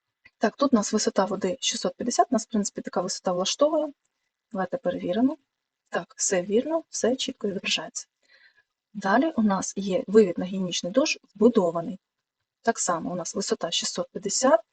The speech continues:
і на плані ось у нас таке позначення. Давайте я зміню відступ від основи на двадцять. І все, у нас чудово відобразилось. Так. Наступний тип —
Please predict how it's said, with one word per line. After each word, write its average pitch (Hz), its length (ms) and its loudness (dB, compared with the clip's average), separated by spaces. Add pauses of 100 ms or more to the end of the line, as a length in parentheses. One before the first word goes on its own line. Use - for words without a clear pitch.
(400)
і 233 180 4
на 185 120 2
плані 226 400 2 (120)
ось 226 280 0
у 208 40 -4
нас 185 180 -2
таке - 260 -6
позначення. 185 580 -4
Давайте 214 240 2
я 180 140 0
зміню 175 280 -2
відступ - 360 -10
від 185 80 -6
основи 180 340 -4
на 175 100 -2
двадцять. 285 500 2 (1500)
І 349 180 -2
все, 185 360 -2 (100)
у 247 40 0
нас 262 160 4
чудово 247 360 2
відобразилось. - 800 -8 (460)
Так. - 380 -10 (1800)
Наступний 208 460 2
тип — - 280 4